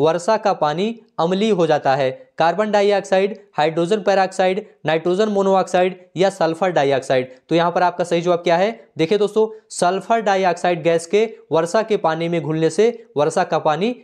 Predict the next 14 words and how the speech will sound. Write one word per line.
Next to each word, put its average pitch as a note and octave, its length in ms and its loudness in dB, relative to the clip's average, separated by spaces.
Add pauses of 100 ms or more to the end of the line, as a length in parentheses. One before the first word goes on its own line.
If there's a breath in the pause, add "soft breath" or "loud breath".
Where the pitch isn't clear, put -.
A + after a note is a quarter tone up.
(180)
अम्लीय G3 300 0
हो F3 140 2
जाता C#3 260 2
है। B2+ 160 0 (240 loud breath)
तो D#3+ 60 0
यहाँ F3 180 2
पर F#3+ 120 0
आपका F#3 220 0
सल्फर F#3+ 400 0
डाइऑक्साइड E3 580 0
बिल्कुल G3 340 0 (180)
सही E3 220 0
हो D#3+ 100 0
जाएगा। C#3 360 0